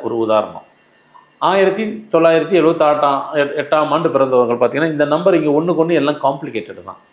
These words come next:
கான்ட்ரவர்சியாவும் இருக்கு. அப்போ ஆயிரத்தி தொள்ளாயிரத்தி எழுபத்தெட்டாம் ஆண்டு பிறந்தவர்கள் வாழ்க்கையும் சில பேருக்கு காம்ப்ளிகேட்டடா இருக்கும், சில பேருக்கு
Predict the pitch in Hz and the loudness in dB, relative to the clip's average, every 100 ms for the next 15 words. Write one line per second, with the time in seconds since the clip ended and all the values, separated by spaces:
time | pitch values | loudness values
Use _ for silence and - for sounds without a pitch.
0 | _ _ _ _ _ _ _ _ _ _ | _ _ _ _ _ _ _ _ _ _
1 | _ - 160 160 156 127 120 135 139 135 | _ -6 -6 0 0 0 -2 -2 -2 -6
2 | 101 - - _ _ _ _ _ _ _ | -10 -14 -20 _ _ _ _ _ _ _
3 | _ _ 120 - 143 151 135 175 165 151 | _ _ -10 -4 0 2 2 2 2 2
4 | 147 139 151 151 147 135 127 139 - 123 | 2 2 2 0 0 0 0 -2 0 0
5 | 117 110 104 104 107 107 110 - _ _ | 2 0 0 -2 -4 -4 -8 -14 _ _
6 | _ _ - 120 139 185 175 170 135 120 | _ _ -6 0 2 2 0 0 0 -2
7 | 117 117 - - _ _ _ - 117 107 | -6 -8 -14 -20 _ _ _ -4 -4 -2
8 | 123 110 120 113 143 151 139 147 156 160 | 0 0 -4 -2 -2 0 -2 0 0 2
9 | 160 156 156 180 190 _ _ _ - 123 | 2 0 -2 -8 -10 _ _ _ -10 -4
10 | 120 123 113 | -2 0 -2